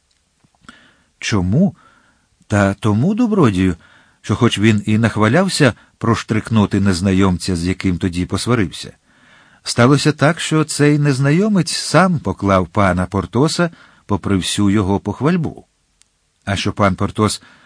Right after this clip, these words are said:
дуже чваньковито поводиться з усіма, крім цієї герцогині, яку сподівався розчулити розповіддю про свою пригоду, то й не хоче признаватися, що дістав удар шпагою.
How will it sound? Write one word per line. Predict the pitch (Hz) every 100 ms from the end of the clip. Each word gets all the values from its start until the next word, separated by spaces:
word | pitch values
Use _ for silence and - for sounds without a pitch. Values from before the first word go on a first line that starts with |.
| -
дуже | 85 104 95 101 90 _ _ _
чваньковито | - 110 107 101 - 104 120 123 107 87
поводиться | 95 92 90 87 - - 90
з |
усіма, | 87 - 90 87 101 127
крім | 120 135 151 151
цієї | - 147 143 147 147
герцогині, | 131 143 - 143 127 151 151 170 - - -
яку | 135 127 135
сподівався | 139 127 127 131 - 127
розчулити | 117 - 131 123 120 123
розповіддю | 110 110 - 113 110 107
про | - 104
свою | 110 113 110
пригоду, | 120 107 127 135 135 - - - _ _
то | - 143
й | 190
не | 190
хоче | 175 214 220
признаватися, | 180 156 120 92 95 131 196 - 175
що | - 104 107
дістав | 85 92 - - 90 98
удар | 117 95 92
шпагою. | - 175 143 60 50